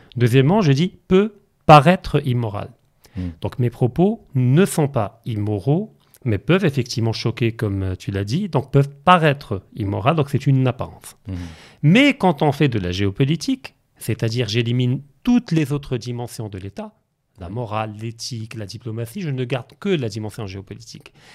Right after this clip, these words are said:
Speaker 1: Il faut mettre un peu la morale de côté. Et ce que je dis, c'est qu'il n'y a pas que la morale qu'il faut mettre de côté. Mais je dis même, le patriotisme doit être mis de côté quand on fait de la géopolitique, pour ne pas biaiser l'analyse.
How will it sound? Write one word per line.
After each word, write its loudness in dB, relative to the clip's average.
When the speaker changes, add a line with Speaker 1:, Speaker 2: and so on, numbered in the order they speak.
Speaker 1:
Il -2
faut -6
mettre -6
un -4
peu -6
la -2
morale -4
de -4
côté. -8
Et -2
ce -2
que 2
je 6
dis, 2
c'est 2
qu'il 2
n'y 4
a 0
pas 0
que 2
la 6
morale 4
qu'il -4
faut 0
mettre 0
de -6
côté. -4
Mais 4
je 4
dis 4
même, 4
le 4
patriotisme 2
doit 0
être 0
mis 2
de 0
côté -2
quand -2
on -2
fait -4
de -8
la -2
géopolitique, -8
pour 2
ne 4
pas 6
biaiser 6
l'analyse. -2